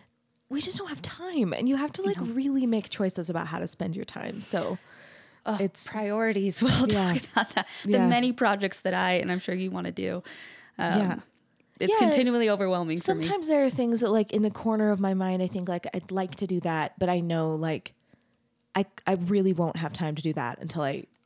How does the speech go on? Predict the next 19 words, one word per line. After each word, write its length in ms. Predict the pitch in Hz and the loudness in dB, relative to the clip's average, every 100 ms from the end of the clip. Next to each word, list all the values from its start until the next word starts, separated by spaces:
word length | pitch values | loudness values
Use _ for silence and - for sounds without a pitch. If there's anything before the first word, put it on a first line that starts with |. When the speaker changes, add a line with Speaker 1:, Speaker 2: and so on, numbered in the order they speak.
| - | -4
Speaker 1:
like, 180 | 170 - | 0 2
there 100 | 196 | 2
are 40 | |
so 240 | - 214 196 | 2 0 2
many 140 | 185 | 2
other 160 | 170 170 | 2 0
things 260 | 170 165 | 0 -2
that 100 | - | -2
are 60 | 165 | -2
in 160 | 165 156 | -2 -2
line 340 | 156 156 156 | -4 -4 -4
Speaker 2:
Mm-hmm. 240 | 208 180 | -6 -2
Speaker 1:
before 380 | 185 175 147 139 | -2 -2 -4 -4
it. 220 | - - - - - - - | -4 -8 -12 -16 -16 -16 -6
Speaker 2:
Yeah. 260 | - 247 208 - - | 0 2 0 -4 -6
Do 80 | 226 | -2
you 20 | |
think 200 | 285 285 | -2 2
that's 240 | 277 277 | 0 0